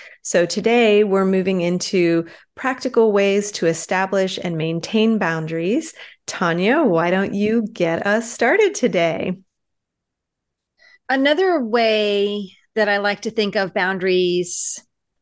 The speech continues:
Speaker 2: is I think of them as kind of like little reminders, right?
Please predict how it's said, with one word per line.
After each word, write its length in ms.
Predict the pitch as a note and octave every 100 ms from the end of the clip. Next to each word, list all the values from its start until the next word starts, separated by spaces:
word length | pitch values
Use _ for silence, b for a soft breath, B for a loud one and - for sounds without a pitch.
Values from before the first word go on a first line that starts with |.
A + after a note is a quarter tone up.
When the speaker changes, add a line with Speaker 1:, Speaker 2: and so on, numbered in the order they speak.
| _ _ _ _ _
Speaker 2:
is 340 | G#3 G3+ E3+ -
I 100 | G3+
think 220 | G#3 C#4
of 80 | C4+
them 180 | A3+ G#3+
as 140 | G3+
kind 220 | - A#3 G3+
of 40 |
like 220 | F#3 F3
little 220 | G#3+ A3
reminders, 800 | G#3 F3+ E3+ E3+ F3 D#3 D#3 D3+ F3
right? 380 | F3 F3 F3+